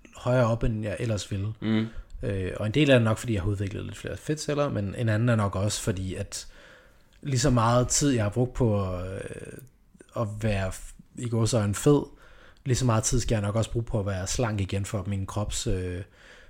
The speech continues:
Speaker 1: hvad man siger, balance
Speaker 2: Mm.
Speaker 1: kommer ned. Øh, så jeg føler, at det bliver bedre fra kamp til kamp, men, men desværre er der stadig lidt vægttab, der skal arbejdes på hver gang. Men det bliver bedre og bedre hele tiden.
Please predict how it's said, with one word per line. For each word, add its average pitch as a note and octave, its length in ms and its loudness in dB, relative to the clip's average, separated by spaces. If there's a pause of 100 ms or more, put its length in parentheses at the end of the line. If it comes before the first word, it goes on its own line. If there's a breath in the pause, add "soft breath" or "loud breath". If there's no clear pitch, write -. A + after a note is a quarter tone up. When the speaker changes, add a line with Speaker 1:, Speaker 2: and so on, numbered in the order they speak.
Speaker 1:
hvad G#2 120 -4
man F#2+ 80 -2
siger, - 240 -2
balance A2 520 4
Speaker 2:
Mm. G2+ 220 0 (300)
Speaker 1:
kommer G#2+ 280 4
ned. G#2 200 0 (840 soft breath)
Øh, F2 220 -4 (140)
så - 180 -4
jeg G#2 100 -2
føler, E3 260 6
at C#3 40 4
det A#2 80 4
bliver A2+ 140 2
bedre A2 180 2
fra - 100 -6
kamp - 220 -8
til - 120 -14
kamp, G2 240 -8
men, F#2+ 260 -8 (100)
men A2 220 -4
desværre A2 280 0
er A2 40 2
der G#2+ 80 2
stadig G#2+ 240 0
lidt G2 140 -4
vægttab, A2 360 -6
der G#2+ 60 -8
skal G#2 140 4
arbejdes G2 240 -4
på A2+ 120 -4
hver G2+ 180 -6
gang. G2+ 180 -6 (680 soft breath)
Men A#2 140 0
det A#2 80 2
bliver B2+ 140 4
bedre B2+ 140 8
og A#2+ 80 6
bedre G#2 180 2
hele G#2 160 -2
tiden. G#2+ 260 -8